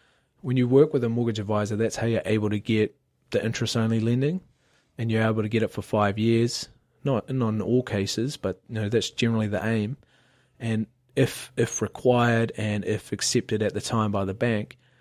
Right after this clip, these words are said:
you know, you can reapply for interest-only lending. You know, you, you don't need, most people still think about mortgages as, as principal and interest.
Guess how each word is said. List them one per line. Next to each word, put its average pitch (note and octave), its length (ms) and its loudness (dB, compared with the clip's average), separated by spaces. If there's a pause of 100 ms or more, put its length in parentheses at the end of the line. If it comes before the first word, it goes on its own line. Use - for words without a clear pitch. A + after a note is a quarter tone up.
(140)
you G2+ 140 -6
know, - 0 -
you G#2 120 -2
can A2 240 -2 (120)
reapply G#2+ 640 2
for G2+ 360 0 (200)
interest-only A2 520 -4
lending. C3 360 -2 (640)
You A2 80 -6
know, G#2 40 -4
you, A2+ 220 -2 (200)
you A#2 100 -4
don't C3 260 2 (100)
need, B2 520 0 (320)
most C3+ 260 2
people C#3+ 220 0
still B2 220 -2
think A#2+ 180 -4
about A2+ 200 -2
mortgages A2 420 -2
as, G2+ 240 -4
as F#2 180 -6
principal G#2+ 440 -6
and G#2 80 -4
interest. D#3+ 540 -6